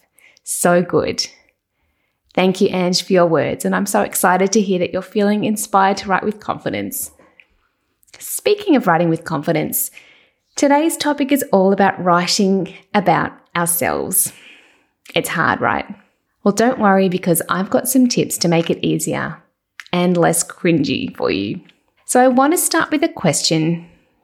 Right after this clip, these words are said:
Why is it so hard to write about ourselves? Because people come to me and say this all the time, and I feel it too.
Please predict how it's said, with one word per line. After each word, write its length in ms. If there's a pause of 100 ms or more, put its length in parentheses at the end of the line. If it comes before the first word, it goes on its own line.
Why 380
is 200
it 180
so 160
hard 300
to 120
write 240
about 220
ourselves? 720 (340)
Because 300
people 320
come 240
to 160
me 100
and 140
say 240
this 260 (140)
all 480
the 80
time, 640 (280)
and 120
I 160
feel 260
it 140
too. 440